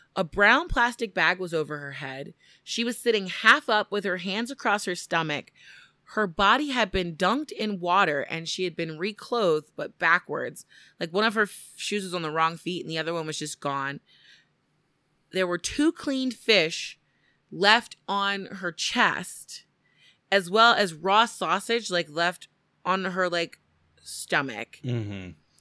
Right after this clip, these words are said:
Speaker 1: They found a wine bottle in her hand, and just like the three women in the water, a stone had been placed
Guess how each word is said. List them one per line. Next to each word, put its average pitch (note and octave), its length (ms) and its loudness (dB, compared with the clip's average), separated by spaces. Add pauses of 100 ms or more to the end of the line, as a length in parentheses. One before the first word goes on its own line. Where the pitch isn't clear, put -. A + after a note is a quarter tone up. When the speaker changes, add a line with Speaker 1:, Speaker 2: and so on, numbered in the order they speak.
(100)
Speaker 1:
They G3 140 2
found G#3+ 240 6
a F#3+ 60 2
wine G#3+ 420 4
bottle F#3 320 6
in E3 120 -2
her E3 120 -2
hand, D#3+ 640 -6 (720)
and G3 220 2
just G#3+ 380 4
like G3 400 4
the F3 100 -4
three G3+ 340 -6
women G3 320 -6
in F3 140 -10
the E3 80 -10
water, E3+ 600 -10 (400)
a - 80 -14
stone G3 400 -6
had F3 160 -8
been D#3 160 -12
placed D3+ 500 -14